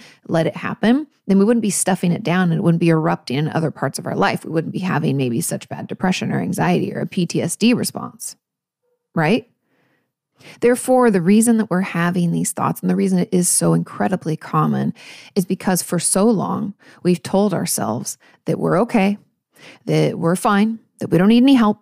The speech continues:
that we're getting along just good as it is, and this is just what life is, right? We've kind of minimized, shit-talked, and stuffed our feelings down.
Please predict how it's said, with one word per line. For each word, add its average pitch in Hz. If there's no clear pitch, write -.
that -
we're 143
getting 220
along 233
just -
good 220
as 262
it 277
is, 214
and 185
this 180
is 196
just 196
what -
life 175
is, 87
right? 170
We've -
kind 277
of 214
minimized, 202
shit-talked, 175
and 160
stuffed -
our 165
feelings 151
down. 180